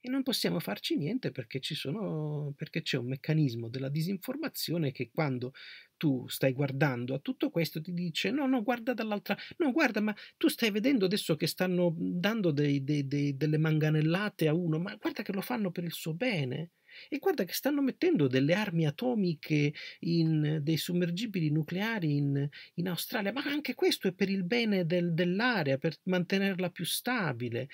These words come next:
E Biden, il presidente demente, ha spostato, uno dei suoi primi atti della sua presidenza è stato quello di spostare dei bombardieri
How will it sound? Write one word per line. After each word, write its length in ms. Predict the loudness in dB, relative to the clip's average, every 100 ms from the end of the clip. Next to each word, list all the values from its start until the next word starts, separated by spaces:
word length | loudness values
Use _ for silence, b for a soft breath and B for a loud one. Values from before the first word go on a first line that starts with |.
| B B
E 220 | -8 -6
Biden, 640 | -4 -2 2 4 4 0 -2
il 220 | -6 -8
presidente 560 | -8 -6 -2 -2 0 0
demente, 560 | 2 2 2 0 -2
ha 240 | 0 -2 -4 B B B _
spostato, 920 | -6 -2 0 0 2 0 0 0 -2 -2 0
uno 140 | 4
dei 140 | 4
suoi 200 | 2 0
primi 300 | 0 2 2
atti 400 | 2 0 -2 -6
della 220 | -4 -2 -2
sua 160 | -2
presidenza 580 | -2 -2 0 0 -2 -4
è 40 |
stato 500 | -6 -4 -4 -4 -8
quello 260 | 0 0 0
di 100 | -4
spostare 600 | -6 -6 -4 0 0 0
dei 160 | -2 -2
bombardieri 1400 | -6 -12 -6 -2 0 2 0 0 0 2 0 -4 -6